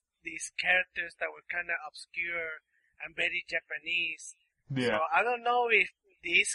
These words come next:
Speaker 1: game might make it, but based on the trailer that I saw, a lot of the characters have already been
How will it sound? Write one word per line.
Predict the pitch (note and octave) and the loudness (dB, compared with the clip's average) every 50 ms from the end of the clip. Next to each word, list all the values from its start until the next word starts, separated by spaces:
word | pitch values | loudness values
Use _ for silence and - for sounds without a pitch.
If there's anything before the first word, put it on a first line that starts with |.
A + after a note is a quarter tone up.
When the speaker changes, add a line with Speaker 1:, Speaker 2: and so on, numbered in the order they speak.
| - | 2
Speaker 1:
game | - A3 G#3+ A3 G#3+ G#3 G3+ | 2 4 4 4 2 -2 0
might | F#3+ F#3 F3+ F3 E3+ E3 D3 C#3+ | 2 2 4 4 2 -2 -6 -10
make | C#3+ D3 D3+ E3+ F#3 - - - | -4 0 2 2 2 2 2 2
it, | G#3+ A3 A3 _ _ _ - - - - - _ _ - | 2 2 0 _ _ _ -20 -20 -20 -20 -20 _ _ 0
but | F3 F3+ F3+ F3+ F3 _ _ _ _ - - _ - | 4 6 6 6 6 _ _ _ _ -20 -16 _ 6
based | F3+ G3 A#3 B3 - - | 8 8 8 8 2 -2
on | B3+ B3 | -6 -4
the | A#3+ A3 | -6 -6
trailer | - - - G3 G3+ A3 G#3 - | -4 0 2 2 2 2 0 2
that | F3 E3+ E3+ | 4 4 4
I | E3+ F3+ - | 4 0 -4
saw, | - - F#3+ F#3+ G3 F#3+ | -6 -2 2 2 2 2
a | E3+ E3 | 0 -2
lot | F3 F#3+ G#3+ A3+ A3 | -2 0 0 -2 -4
of | - | -4
the | - - | -6 -6
characters | - - F#3 F#3 F#3 F#3 - F3 E3 - - | -4 0 2 4 4 2 0 -6 -14 -10 -6
have | E3 E3+ E3+ | -6 -6 -6
already | F3+ F3+ F#3 F3+ E3 E3 F3 F3 F3 F3 | -6 -12 -12 -12 -8 -6 -4 -4 -4 -4
been | - F3 F3 F3 F3 - | 0 2 2 2 0 -2